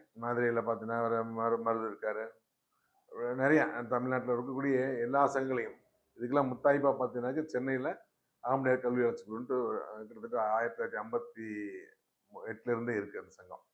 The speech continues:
அஹ், இன்னைக்கு தமிழ்நாட்டுல அகமுடையார் சங்கம் ஒரு சிறப்பா செயல்படுதுன்னா, அந்த சங்கம் சிற-, சிறப்பா செயல்பட்டு இருக்கு. இப்படி எல்லா சங்கத்தையும், ஒவ்வொரு மாவட்டத்துல உள்ள சங்கங்களையும்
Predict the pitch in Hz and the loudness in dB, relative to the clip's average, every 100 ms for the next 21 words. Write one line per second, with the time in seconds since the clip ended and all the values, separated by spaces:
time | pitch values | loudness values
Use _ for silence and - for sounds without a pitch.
0 | _ _ _ - - 95 98 98 98 95 | _ _ _ -16 -10 -8 -6 -6 -8 -8
1 | 104 107 120 117 117 143 139 - _ _ | -6 -2 0 0 2 2 2 -2 _ _
2 | 107 127 127 120 123 123 131 123 104 98 | 2 4 4 0 0 -4 -6 -8 -8 -4
3 | 127 131 131 113 120 110 107 131 117 101 | 0 0 0 -2 -4 -4 -6 -4 -2 -4
4 | 101 117 113 107 98 80 113 110 104 104 | -6 -6 -6 -6 -8 -8 -8 -6 -6 -6
5 | 98 90 - - - _ - - 123 127 | -8 -12 -16 -20 -20 _ -20 -10 -2 0
6 | 131 160 165 143 135 127 113 92 - _ | 4 6 6 6 2 2 -2 -6 -10 _
7 | _ _ _ _ _ - 110 127 131 123 | _ _ _ _ _ -6 -4 2 4 6
8 | 117 120 139 139 131 123 120 110 - 107 | 4 6 6 6 2 2 2 0 -2 -6
9 | 107 101 98 110 | -6 -4 -6 -8